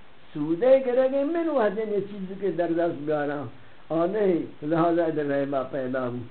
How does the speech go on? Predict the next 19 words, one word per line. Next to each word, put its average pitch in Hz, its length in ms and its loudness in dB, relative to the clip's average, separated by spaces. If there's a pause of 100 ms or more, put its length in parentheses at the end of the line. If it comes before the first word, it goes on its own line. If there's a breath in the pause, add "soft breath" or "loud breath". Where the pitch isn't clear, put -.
ایماندار 175 600 2 (140)
چی 233 180 -4
لوٹی 175 260 0
با 151 120 -2
این 175 220 0
مولی 151 260 2
نکول 139 420 -4
سر 143 120 -6
عمل 127 360 -2
بکن، 120 180 -8 (100)
وہاں 127 340 -6
عمل 131 280 -4
مکن، 226 340 0 (340)
مکن۔ 156 300 -4 (560 loud breath)
پر 175 180 0
تک 220 260 -8
یہ 226 220 0 (500)
یہ 185 200 2
کلمہ 190 320 0